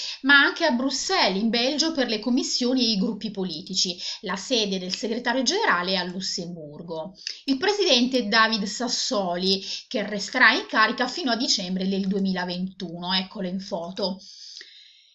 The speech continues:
I compiti del Parlamento europeo. Il Parlamento europeo è l'espressione della volontà dei popoli dell'Unione, ha funzione legislativa, partecipa all'iter legislativo degli atti comunitari,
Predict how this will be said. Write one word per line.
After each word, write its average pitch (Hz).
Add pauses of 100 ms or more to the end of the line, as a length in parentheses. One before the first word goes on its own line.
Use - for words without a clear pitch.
(160)
I 370
compiti 415
del 247
Parlamento 220
europeo. 185
Il 226
Parlamento 269
europeo 392
è 269
l'espressione 247
della 208
volontà 214
dei 190
popoli 220
dell'Unione, 190 (140)
ha 330
funzione 247
legislativa, 208
partecipa 240
all'iter 226
legislativo 208
degli 196
atti 208
comunitari, 196